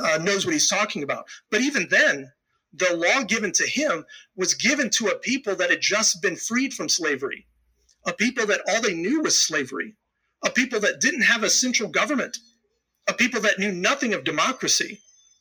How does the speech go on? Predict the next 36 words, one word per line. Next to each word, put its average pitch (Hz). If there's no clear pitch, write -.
<clears throat> -
a 214
people 247
that 190
didn't, 202
didn't 226
have 160
familiarity 190
with 175
fine 190
foods. 214
They, 180
they, 160
uh, 151
were 175
not 180
used, 185
were 196
used 220
to 247
being 202
told 202
everything 202
that 180
they 190
had 180
to 180
do 190
legalistically, 202
'cause 190
that's 196
the 220
environment 190
they 180
lived 214
in. 226